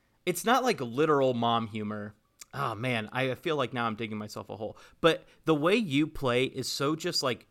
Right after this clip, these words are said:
genuine and, like, you're not going for jokes. You know what I mean? You're, like, speaking to the truth.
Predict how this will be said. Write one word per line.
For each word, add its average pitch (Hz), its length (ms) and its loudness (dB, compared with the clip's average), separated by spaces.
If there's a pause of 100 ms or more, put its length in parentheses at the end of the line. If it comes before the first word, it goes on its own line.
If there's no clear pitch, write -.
(140)
genuine 151 840 -4 (300)
and, 135 220 0
like, 110 280 -2 (220)
you're 170 160 0
not 226 400 0
going 143 340 4
for 131 180 0
jokes. - 720 -2
You 131 140 -2
know 139 120 2
what 151 100 2
I 143 80 2
mean? 135 300 -2 (220)
You're, 165 220 -2
like, 180 260 0
speaking 156 500 -6
to 151 120 -6
the 113 100 -10
truth. 131 440 -4